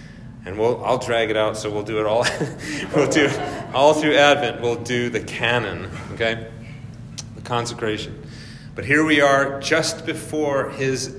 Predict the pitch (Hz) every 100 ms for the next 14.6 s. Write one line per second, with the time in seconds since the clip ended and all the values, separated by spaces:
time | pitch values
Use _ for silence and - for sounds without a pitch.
0 | 135 135 143 127 127 120 - - 123 120
1 | 117 120 151 - 95 - - - - -
2 | - - - - 135 127 127 - 123 131
3 | 156 175 156 - 156 151 - 151 147 143
4 | 143 131 131 139 135 127 131 139 131 120
5 | - 127 131 117 113 104 135 123 - 110
6 | 123 143 147 143 160 165 - 98 80 -
7 | - - - - - - - - - -
8 | 117 143 131 160 131 123 123 113 - -
9 | 113 127 135 131 123 131 147 135 113 101
10 | 107 90 110 123 147 - 101 92 90 -
11 | - 190 175 - 117 95 85 92 - -
12 | - - - 156 180 180 - 143 131 123
13 | 117 110 110 127 123 143 135 143 - 208
14 | 226 143 - 101 87